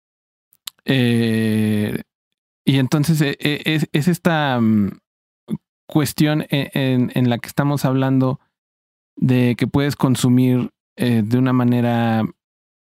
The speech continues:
individual o, o colectiva la, las cosas. Entonces empiezo a decir todo esto sobre el transmedia simplemente para decir que como e-, es una manera, eh,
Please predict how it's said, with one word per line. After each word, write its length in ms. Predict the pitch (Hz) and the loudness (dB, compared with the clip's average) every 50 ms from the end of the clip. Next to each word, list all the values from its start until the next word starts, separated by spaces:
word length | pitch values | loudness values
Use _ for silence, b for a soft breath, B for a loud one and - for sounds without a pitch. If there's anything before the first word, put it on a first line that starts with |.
| _ _ - - 143 | _ _ -6 -2 0
individual 640 | 131 127 127 131 127 135 139 175 185 196 196 180 | 2 2 2 4 2 2 2 2 2 0 0 -2
o, 360 | 147 127 120 117 117 113 110 - | -2 -2 -2 -2 -2 -2 -2 -4
o 220 | - 123 120 117 104 | -4 -4 -4 -4 -2
colectiva 540 | - 117 113 110 107 101 - 123 120 113 110 | -2 0 0 0 -2 -2 0 0 0 2 0
la, 160 | 104 - - | -2 -2 -2
las 220 | 123 117 107 98 - | -2 -2 -2 -4 -4
cosas. 420 | - 117 104 101 90 92 120 - _ _ _ _ _ _ _ _ _ _ _ _ _ - | -4 -4 -4 -4 -4 -6 -8 -12 _ _ _ _ _ _ _ _ _ _ _ _ _ -2
Entonces 440 | 247 190 180 220 220 214 233 202 - - | -2 0 2 2 2 2 2 0 -2 0
empiezo 400 | 196 196 185 220 220 220 254 240 | 2 2 2 2 2 2 2 2
a 40 | |
decir 280 | 202 156 127 156 151 - | 0 2 2 0 0 0
todo 200 | - 151 147 147 | 0 0 0 0
esto 220 | 143 139 - 156 | -2 -2 -2 -2
sobre 220 | 131 - 131 127 120 | 0 2 2 2 0
el 40 | 104 | 0
transmedia 540 | 120 120 117 120 135 135 139 143 143 - - _ _ - | 0 0 0 0 0 0 2 0 0 -2 -6 _ _ -4
simplemente 540 | - - 156 156 170 165 156 151 151 165 | 0 0 2 2 2 2 2 0 0 0
para 180 | - - 123 117 | 0 0 0 0
decir 260 | 117 120 - 143 139 | 0 0 0 0 0
que 120 | - 143 - | 0 -2 -2
como 340 | - 123 120 117 117 107 | 2 2 2 2 2 0
e-, 140 | - 139 - - | -4 -6 -4 -2
es 220 | 147 147 143 190 | -4 0 2 2
una 100 | 185 175 | 2 4
manera, 460 | 156 135 123 127 131 143 151 147 147 | 2 2 2 2 2 2 0 0 -2
eh, 100 | 139 214 | -4 -6